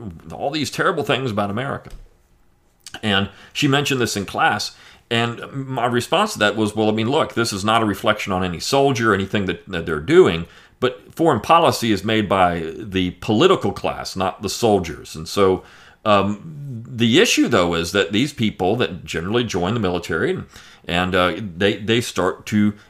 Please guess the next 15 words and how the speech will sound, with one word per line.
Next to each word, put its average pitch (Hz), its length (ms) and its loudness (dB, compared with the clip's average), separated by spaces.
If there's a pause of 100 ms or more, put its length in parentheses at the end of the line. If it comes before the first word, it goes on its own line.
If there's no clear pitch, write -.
imbibe 127 800 2
these 104 280 0
things, 85 360 -8
and 101 100 -4
then, 101 100 2
of 107 120 -2
course, 92 300 2
it 113 120 -2
becomes 104 420 -2
certainly 104 360 0
part 87 340 0
of 98 60 -2
their 104 120 2
worldview. 92 640 -2 (120)
America 113 680 4